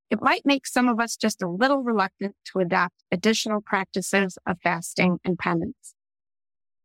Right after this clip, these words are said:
Listeners often comment to us that they appreciate hearing from our personal experiences, which might include our spiritual practices this Lent. So, Dan, why don't you get us started? How are you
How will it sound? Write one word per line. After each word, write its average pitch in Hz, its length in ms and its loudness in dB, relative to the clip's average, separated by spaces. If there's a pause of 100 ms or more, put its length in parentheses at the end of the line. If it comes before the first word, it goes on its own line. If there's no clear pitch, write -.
(120)
Listeners 262 420 6
often 226 320 0
comment 285 380 0
to 196 140 -2
us 190 160 -2
that 202 180 -4
they 226 120 4
appreciate 220 600 2
hearing 214 320 0
from 208 160 2
our 202 80 0
personal 208 400 0
experiences, 214 920 0 (240)
which 247 200 -2
might 214 200 0
include 202 340 0
our 202 140 2
spiritual 190 420 -2
practices 185 600 -4 (100)
this 180 180 -4
Lent. 233 380 0 (600)
So, - 180 4
Dan, 196 340 2
why 220 140 2
don't 233 140 -2
you 240 120 0
get 233 160 2
us 233 120 -2
started? 180 440 -2 (420)
How 196 220 2
are 208 40 4
you 240 300 4